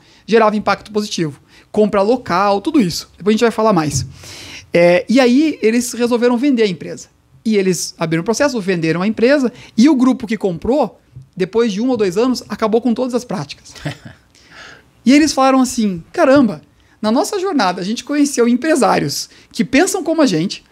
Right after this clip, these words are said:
Speaker 1: né? Outros, outros, é, líderes e C E Os que pensam como a gente, tão fazendo isso nas empresas, só que será que isso depende do líder que tá lá?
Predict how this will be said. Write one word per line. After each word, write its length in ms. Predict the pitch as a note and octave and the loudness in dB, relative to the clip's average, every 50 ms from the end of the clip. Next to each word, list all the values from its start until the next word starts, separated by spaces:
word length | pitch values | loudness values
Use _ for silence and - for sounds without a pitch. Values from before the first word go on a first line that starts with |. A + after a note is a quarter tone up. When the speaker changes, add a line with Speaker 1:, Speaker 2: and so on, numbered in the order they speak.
| _ _ - | _ _ 0
Speaker 1:
né? 240 | F#3 G3 G#3 - - | 2 2 2 2 2
Outros, 480 | G3+ G#3+ D#4 E4+ - C#4+ B3+ G#3+ - - | 2 2 2 2 0 0 -2 -2 0 2
outros, 540 | - A#3 D4+ C#4 - C4+ A#3+ G#3+ F#3 - - | 2 2 2 2 0 -2 -2 -2 -2 -4 -4
é, 140 | G3+ F#3+ | -4 -4
líderes 440 | F#3 F#3 G3 C4 C4 A#3+ G#3+ F#3+ F3+ F#3+ | -2 2 2 2 2 2 0 -2 -2 -4
e 60 | F#3 | -6
C 160 | - - A3 | -6 -2 0
E 40 | G#3 | 2
Os 180 | G3+ F3+ - | 2 2 0
que 100 | - - | -4 -8
pensam 400 | E3+ - A3+ A#3 D4+ D4+ D#4+ F4 | -6 0 2 2 2 2 0 -2
como 220 | D4 D4 C4+ C4 B3 | -2 0 0 2 2
a 60 | G#3 | 2
gente, 360 | D#3+ E3 F3 G#3 A#3 - - - - _ - - | 0 0 0 0 -2 -2 -6 -12 -20 _ -4 2
tão 180 | A3+ B3 D#4+ | 2 2 2
fazendo 300 | E4 D#4 C#4+ B3 A#3+ A3 | 2 0 -2 0 0 0
isso 160 | A3 G#3+ A#3 | -2 -2 -4
nas 140 | G#3+ F#3+ F3 | -6 -6 -6
empresas, 580 | F#3 E3 D3 E3+ F3 G3+ G#3+ D#4 D#4 - - - _ _ _ _ _ _ _ _ _ _ | -6 -6 -4 -2 -2 -2 -2 -4 -8 -10 -12 -16 _ _ _ _ _ _ _ _ _ _
só 200 | - - C4 B3+ | -4 -2 -2 -2
que 200 | - D4 C#4+ - | -2 -4 -8 -4
será 240 | - C4 C4+ D#4 F4+ | -4 -2 0 0 -2
que 120 | - E4 | -2 -4
isso 120 | C#4 - | -4 0
depende 380 | B3+ A#3+ A3 - B3+ B3 A#3 A#3+ | 2 2 2 4 2 2 2 2
do 140 | F#3+ G3 F#3 | 0 0 0
líder 340 | E3+ F#3 C#4 D4 D4+ B3+ G#3+ | 2 2 2 4 4 2 0
que 100 | - - | -2 -4
tá 120 | - F3 | -4 -4
lá? 260 | F3+ F#3 A#3 D4 D#4 | 0 2 2 2 0